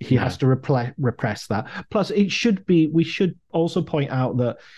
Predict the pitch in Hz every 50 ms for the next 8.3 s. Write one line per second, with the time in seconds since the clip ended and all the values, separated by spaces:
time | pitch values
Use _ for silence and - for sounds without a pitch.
0 | - - - _ _ _ _ _ - 160 147 127 107 - - 139 139 135 135 -
1 | - 180 - - 156 139 131 131 107 - 143 123 131 131 - 127 117 110 - 127
2 | 113 113 107 98 120 110 110 113 - 120 123 107 120 135 139 131 - - 127 110
3 | - - - 107 104 - 113 95 101 104 104 104 98 - - 127 131 127 - -
4 | - - 123 120 113 110 107 101 - - 110 101 - 113 101 104 104 104 - -
5 | - - 110 101 95 104 107 101 95 101 104 101 - - - - - - 101 101
6 | 90 98 98 - - - - - - - - - - _ _ _ _ - 190 151
7 | 135 110 107 117 135 170 151 165 170 175 156 156 143 131 127 123 120 113 123 -
8 | 165 143 151 156 -